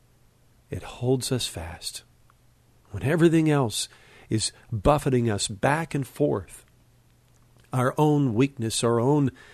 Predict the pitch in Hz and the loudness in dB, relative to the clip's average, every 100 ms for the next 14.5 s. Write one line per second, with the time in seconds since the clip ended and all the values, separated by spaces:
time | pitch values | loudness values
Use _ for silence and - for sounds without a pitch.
0 | - - - _ _ 120 120 143 143 139 | -20 -20 -20 _ _ -2 2 4 2 2
1 | 123 120 110 104 113 117 95 - - 131 | 2 0 -2 -4 -4 -4 -6 -6 -2 0
2 | 123 131 151 139 123 107 98 135 113 147 | 2 4 4 4 2 -2 2 2 4 4
3 | 147 117 104 - _ _ _ _ _ _ | 4 2 -2 -6 _ _ _ _ _ _
4 | _ _ _ _ _ _ 110 101 113 117 | _ _ _ _ _ _ -8 -4 -2 0
5 | 113 98 - 80 - _ _ _ _ _ | 0 -2 -8 -16 -16 _ _ _ _ _
6 | _ _ _ - 92 98 - 123 117 - | _ _ _ -10 -8 -6 -4 -2 -2 -2
7 | 92 90 - 127 120 135 - 92 85 - | -6 -6 -2 0 0 -4 -6 -8 -10 -14
8 | - - _ _ _ 98 - - 160 165 | -16 -18 _ _ _ -12 -4 2 4 2
9 | - 120 104 113 95 107 104 113 120 - | 0 -2 -2 -4 -4 -4 -4 -6 -8 -4
10 | 135 135 - 101 92 - - - - _ | -2 -2 -4 -6 -6 -12 -20 -20 -20 _
11 | - 165 165 139 - 127 117 107 92 85 | 0 2 2 0 -2 0 0 -2 -6 -10
12 | - - 143 143 - - 113 104 101 87 | -12 -8 -4 -4 -4 -4 -2 0 -2 -4
13 | 85 - 139 127 104 101 120 110 101 - | -8 2 4 4 0 -2 -2 -2 -6 -6
14 | 92 87 92 - | -6 -8 -10 -10